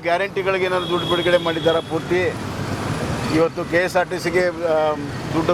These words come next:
ಕೊಡೋದು ಬಾಕಿ ಇದೆ. ಅನ್ನಭಾಗ್ಯಕ್ಕೆ ನೂರ ಎಂಬತ್ತು ರೂಪಾಯಿ ಹಾಕೋದಕ್ಕೆ, ಅದಕ್ಕೂ ಕೂಡ ಪೂರ್ಣ ಪ್ರಮಾಣದಲ್ಲಿ ಹಾಕ್ತಾ ಇಲ್ಲ. ಗೃಹಲಕ್ಷ್ಮಿ ಎಲ್ಲರಿಗೂ ಕೂಡ ಮುಟ್ತಾ ಇಲ್ಲ. ಗ್ಯಾರಂಟಿಗಳು ವಿಫಲವಾಗಿದ್ದಾವೆ.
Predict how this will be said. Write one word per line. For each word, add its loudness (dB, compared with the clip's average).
ಕೊಡೋದು 2
ಬಾಕಿ 2
ಇದೆ. 2
ಅನ್ನಭಾಗ್ಯಕ್ಕೆ 0
ನೂರ 2
ಎಂಬತ್ತು -4
ರೂಪಾಯಿ 2
ಹಾಕೋದಕ್ಕೆ, -2
ಅದಕ್ಕೂ -6
ಕೂಡ 0
ಪೂರ್ಣ 0
ಪ್ರಮಾಣದಲ್ಲಿ 2
ಹಾಕ್ತಾ -2
ಇಲ್ಲ. 0
ಗೃಹಲಕ್ಷ್ಮಿ 0
ಎಲ್ಲರಿಗೂ 0
ಕೂಡ 2
ಮುಟ್ತಾ 0
ಇಲ್ಲ. -2
ಗ್ಯಾರಂಟಿಗಳು 2
ವಿಫಲವಾಗಿದ್ದಾವೆ. 0